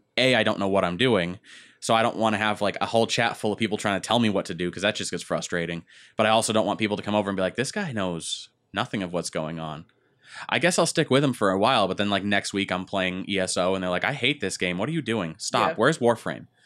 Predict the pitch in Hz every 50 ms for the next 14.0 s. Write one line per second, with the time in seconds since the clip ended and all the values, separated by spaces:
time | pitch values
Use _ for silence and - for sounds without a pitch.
0 | _ - - _ _ - - 123 113 104 98 104 95 92 82 - _ - 104 107
1 | 110 110 117 107 - - - - - 120 120 120 131 156 160 - 165 156 - 135
2 | 131 131 127 - 139 131 - 135 123 113 104 104 104 104 101 - - _ _ 104
3 | 107 104 104 95 90 90 - 95 98 - 165 147 101 80 - _ _ - - -
4 | - _ _ _ _ _ - 101 113 113 - 123 117 117 117 113 117 113 113 -
5 | - - - - 98 98 95 92 90 87 - 110 110 107 107 107 - - 110 104
6 | 101 104 101 101 98 92 - - - - - - - _ _ _ _ _ - _
7 | - 113 110 110 117 113 113 110 107 107 - - 107 104 101 98 98 98 101 98
8 | 92 92 92 - 101 98 92 90 82 95 98 107 113 123 127 - 113 139 135 135
9 | 127 123 120 - - 135 127 120 123 117 110 - - 131 131 120 101 92 90 87
10 | - - 90 82 82 80 - - 90 92 92 92 92 92 92 - - - 104 95
11 | 92 98 98 90 90 87 87 87 85 85 87 87 - - - - 101 90 90 92
12 | 95 90 - - - _ _ - 196 180 170 165 175 - - - - - - -
13 | - - 277 - 415 427 - - - - - 233 226 226 226 233 233 226 226 -